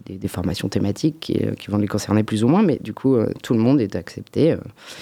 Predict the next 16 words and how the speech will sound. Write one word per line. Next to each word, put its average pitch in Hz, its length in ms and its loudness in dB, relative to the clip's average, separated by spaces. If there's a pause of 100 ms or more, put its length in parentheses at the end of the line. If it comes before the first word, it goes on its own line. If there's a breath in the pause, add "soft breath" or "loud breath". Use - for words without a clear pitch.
(220 loud breath)
Et, 131 260 6
euh, 113 480 4
notre 107 220 0
principal 120 500 2
financeur, 117 500 2
parce - 140 -16
que - 80 -10
du - 100 -14
coup - 140 -16
c'est 113 140 -2
important, 101 420 0
c'est 135 180 0
l'Agence 113 320 2
régionale 107 420 -2
de 104 100 -6
santé, 107 440 -4